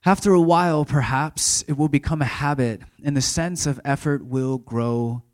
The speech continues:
less. But why do I constantly harp on this inner experience?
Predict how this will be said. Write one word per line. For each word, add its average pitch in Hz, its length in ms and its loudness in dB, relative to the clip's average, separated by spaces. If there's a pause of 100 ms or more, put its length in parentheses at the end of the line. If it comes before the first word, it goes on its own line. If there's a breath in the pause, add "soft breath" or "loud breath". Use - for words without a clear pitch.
less. 104 640 -8 (1080 soft breath)
But 156 120 6
why 175 280 2
do 214 140 0
I 185 100 2
constantly 175 540 -4
harp 160 440 -2
on 139 120 -2
this 139 240 -2
inner 147 240 0
experience? 117 1120 -6